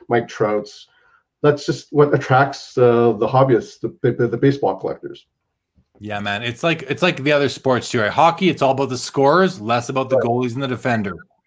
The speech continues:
Speaker 2: Basketball, it's about the scorers, less about the big man, right? It's all about,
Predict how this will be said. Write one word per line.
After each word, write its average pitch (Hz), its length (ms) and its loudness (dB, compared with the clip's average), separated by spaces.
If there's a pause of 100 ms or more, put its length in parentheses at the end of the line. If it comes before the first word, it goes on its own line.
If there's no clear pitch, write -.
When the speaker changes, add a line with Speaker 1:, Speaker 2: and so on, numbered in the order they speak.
Speaker 2:
Basketball, 135 760 -2 (560)
it's - 100 -20
about 131 220 -2
the 147 80 -8
scorers, 113 580 0
less 113 220 -2
about 131 280 -2
the 135 60 -10
big 120 300 -6
man, 101 340 -6
right? 107 260 -8
It's 120 180 -8
all 135 240 0
about, 127 340 -4